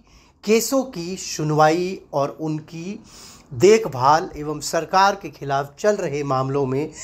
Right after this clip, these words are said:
सुप्रीम कोर्ट और देश के अन्य न्यायालयों में वकीलों को देती है, वहीं अब एक नई परंपरा राज्य में शुरू हुई है कि राज्य सरकार के मंत्री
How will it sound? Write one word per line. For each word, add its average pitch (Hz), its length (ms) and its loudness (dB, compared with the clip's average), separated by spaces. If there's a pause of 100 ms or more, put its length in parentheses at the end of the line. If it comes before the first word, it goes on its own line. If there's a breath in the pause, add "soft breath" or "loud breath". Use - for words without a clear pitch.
(200 loud breath)
सुप्रीम 240 500 0
कोर्ट 170 380 0
और 156 220 0
देश 165 340 -2
के 180 160 -2 (180)
अन्य 247 320 4
न्यायालयों 147 580 0
में 147 380 -2 (640 loud breath)
वकीलों 240 480 2
को 202 160 0
देती 160 400 -2
है, 151 80 -2
वहीं 170 400 2 (320 loud breath)
अब 208 360 2 (280)
एक 196 200 -8
नई 262 280 0
परंपरा 175 560 0
राज्य 156 320 0
में 156 100 -6
शुरू 147 360 -6
हुई 139 200 -6
है 143 200 -2 (400 loud breath)
कि 175 100 4
राज्य 208 380 4
सरकार 151 580 -4 (420 soft breath)
के 208 160 4 (560)
मंत्री 190 920 0